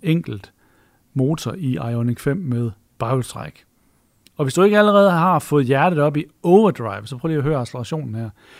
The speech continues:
Nul til hundrede kilometer i timen på tre komma fire sekunder. Bum, topfart, to hundrede tres kilometer i timen. Bum. Et spritnyt fireogfirs kilowatt-timers batteri har også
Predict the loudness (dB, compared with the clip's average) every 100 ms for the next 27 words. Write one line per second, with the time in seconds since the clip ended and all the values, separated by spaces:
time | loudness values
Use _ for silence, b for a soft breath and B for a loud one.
0 | B 2 4 4 0 -2 0 0 0 -2
1 | -2 -4 -6 -4 -4 -4 -4 -4 -4 -6
2 | -6 -8 -8 -8 -8 -10 -12 -10 -10 -12
3 | b b b b 2 4 4 0 -10 -4
4 | -2 -2 -4 -4 -4 -10 _ _ _ _
5 | -8 -4 -2 -2 -4 -6 -4 -4 -4 -6
6 | -6 -4 -6 -6 -4 -2 -4 -8 _ _
7 | _ _ -4 0 0 4 2 2 -6 _
8 | _ _ _ -14 2 4 4 2 0 0
9 | -2 -6 -4 -4 -4 -4 -4 -4 -8 -8
10 | -8 -10 -10 -14 -6 -2 -2 -2